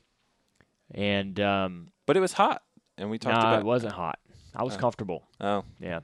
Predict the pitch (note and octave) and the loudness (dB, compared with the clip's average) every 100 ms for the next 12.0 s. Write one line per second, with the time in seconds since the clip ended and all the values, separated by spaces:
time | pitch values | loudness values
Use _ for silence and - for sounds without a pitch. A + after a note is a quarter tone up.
0 | - G2+ A2 G2+ A#2 - C#3+ C#3 C3 A2 | -4 -2 -2 -2 -2 2 2 6 6 8
1 | A#2 A#2+ A#2+ - A2 - G#2 F#2+ D#2 D#2+ | 8 6 4 0 -6 -2 -2 -2 -4 -4
2 | D#2+ E2+ F2+ E2+ E2 E2+ D2+ C#2+ - _ | -8 -10 -10 -6 -4 -4 -8 -16 -18 _
3 | - - - - - A2+ A#2+ D#3+ D#3+ C#3+ | -20 -20 -20 -20 -6 -2 4 4 6 2
4 | - - C3 A#2+ A#2 - G#2 A#2 - G#2 | 0 -2 2 4 4 2 -2 -2 -2 -4
5 | G2 F2+ F#2 F#2 E2 - - F2+ D#2 E2 | -4 -6 -6 -4 -6 -6 -10 -10 -10 -18
6 | _ _ _ _ _ _ _ _ _ - | _ _ _ _ _ _ _ _ _ -20
7 | - - A2 A2+ - B2 A#2+ A#2+ A2+ G#2 | -18 -2 2 2 2 6 6 6 0 -14
8 | - B2 D3+ D#3+ D#3 D3 D3 C#3+ B2+ A#2+ | -12 -2 0 4 4 8 8 6 2 4
9 | C3+ B2+ - B2 - - D3 C#3+ C#3+ - | 6 4 4 2 2 -2 0 0 0 -6
10 | - _ _ _ _ _ _ _ _ _ | -12 _ _ _ _ _ _ _ _ _
11 | - G#2+ G#2+ G#2 G2+ G#2 G2+ G2 G2 | -6 -2 0 0 0 4 6 6 6